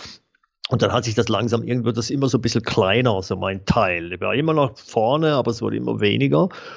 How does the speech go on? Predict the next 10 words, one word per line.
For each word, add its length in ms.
Und 720
bei 180
den 320
Buchverkäufen, 800
das 120
ist 80
einfach, 160
das 100
ist 120
alles 320